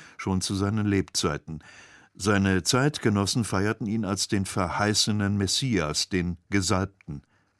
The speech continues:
Denn in ihm erkannten sie denjenigen, der ganz und gar vom Geist durchdrungen war.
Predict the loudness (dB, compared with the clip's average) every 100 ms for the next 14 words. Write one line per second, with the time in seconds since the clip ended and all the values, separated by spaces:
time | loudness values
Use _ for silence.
0 | _ -20 0 2 4 0 0 0 4 4
1 | 4 0 0 -2 -2 0 2 4 4 4
2 | 2 0 0 0 0 2 0 2 0 2
3 | 2 0 -2 -2 0 0 0 -2 -6 -4
4 | 0 0 0 -2 -8 -14